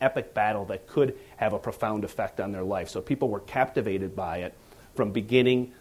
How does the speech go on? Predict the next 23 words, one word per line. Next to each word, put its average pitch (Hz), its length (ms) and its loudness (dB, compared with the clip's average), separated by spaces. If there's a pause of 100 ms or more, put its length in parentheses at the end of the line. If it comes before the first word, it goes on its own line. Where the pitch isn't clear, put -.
(160)
until 110 480 -2
end. 85 340 -10
And 110 180 -4
so 120 220 4
there, 117 160 2
you 117 140 -2
know, 120 100 2
at 113 60 0
least 147 220 2
sometimes 151 640 4
it 117 100 -2
was 113 100 0
gratifying 113 460 0
that 107 80 -2
there - 180 -4
are 117 160 6
people 113 400 -4 (180)
who 117 100 -2
really 113 280 2
do 117 300 2
want 104 340 -4
stories 95 540 -4
of, 98 160 -6